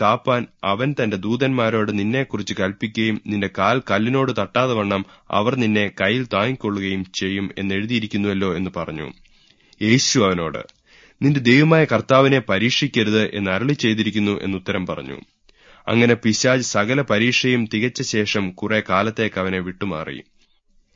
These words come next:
യേശു ആത്മാവിന്റെ ശക്തിയോടെ ഗലീലയ്ക്ക് മടങ്ങിച്ചെന്നു. അവന്റെ ശ്രുതി ചുറ്റുമുള്ള നാട്ടിലൊക്കെയും പരന്നു. അവൻ അവരുടെ പള്ളികളിൽ ഉപദേശിച്ചു. എല്ലാവരും അവനെ പ്രശംസിച്ചു. അവൻ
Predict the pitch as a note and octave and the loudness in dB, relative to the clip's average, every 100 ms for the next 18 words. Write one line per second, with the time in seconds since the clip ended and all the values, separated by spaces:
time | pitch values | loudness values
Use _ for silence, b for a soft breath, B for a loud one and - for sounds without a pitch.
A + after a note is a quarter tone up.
0 | _ _ - A2 A#2 - - C3+ G2+ B2 | _ _ -2 4 4 4 2 4 4 2
1 | C#3+ C#3+ C#3 C3 G#2+ G2 - A#2 A2 G2+ | 2 4 4 2 -2 -2 0 0 2 0
2 | F#2 G2 A#2 C3 A2+ G2 F#2 G#2+ A#2 - | 0 0 0 0 0 0 2 0 0 -2
3 | F2 D#2+ D#2 b b b G2+ A#2 D3+ C#3+ | -4 -6 -10 b b b -2 0 2 0
4 | A#2+ B2 A2 A#2 A2 D3+ C3+ A2+ G#2+ G#2 | -2 0 0 -2 -2 0 2 2 4 2
5 | A#2 A#2 G#2 G2+ G2+ F2+ F2+ F2 D#2+ D2 | 2 -4 -2 -2 -2 -2 -4 -4 -8 -10
6 | - b b b G2+ A2+ B2+ - A#2 A#2 | -18 b b b 2 2 2 0 0 0
7 | - G2+ A#2+ B2 A2+ F#2 G2+ A2+ C3 - | 2 2 2 2 0 -2 -4 0 0 0
8 | - - - b b - G2+ A2 B2 A#2+ | -10 -14 -14 b b -4 0 4 4 2
9 | G#2 G2 G2 F#2+ - F2+ - A#2+ - E2+ | -2 -2 -4 -4 -6 -4 -4 -4 -4 -8
10 | D2 C2 _ _ B B B B B - | -10 -14 _ _ B B B B B -2
11 | A2+ C#3 | 4 4